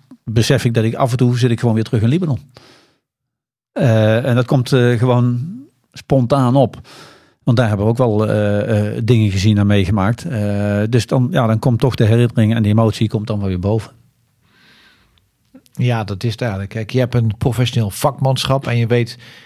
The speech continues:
Speaker 2: ik moet nu ergens mijn koppen bijhouden, want als ik nu fouten maak, gaat dat consequenties hebben voor mensen. Nou,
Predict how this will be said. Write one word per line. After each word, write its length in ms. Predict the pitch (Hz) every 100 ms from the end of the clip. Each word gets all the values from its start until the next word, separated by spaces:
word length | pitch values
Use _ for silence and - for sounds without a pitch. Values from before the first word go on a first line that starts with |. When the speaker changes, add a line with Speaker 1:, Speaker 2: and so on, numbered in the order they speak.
| _ -
Speaker 2:
ik 140 | 101
moet 240 | 123 143 135
nu 120 | 139
ergens 240 | 131 120
mijn 140 | 117 120
koppen 300 | 127 123 110
bijhouden, 720 | 120 120 110 120 113 113 110
want 420 | 113 110 98 - _ -
als 220 | 127 113
ik 160 | 131 123
nu 120 | 113
fouten 380 | 135 123 120 113
maak, 360 | 110 110 -
gaat 280 | - - 110
dat 220 | 104 -
consequenties 500 | - 110 - 117 104 107
hebben 180 | 101
voor 100 | 101
mensen. 320 | 95 90 - 95
Nou, 240 | 104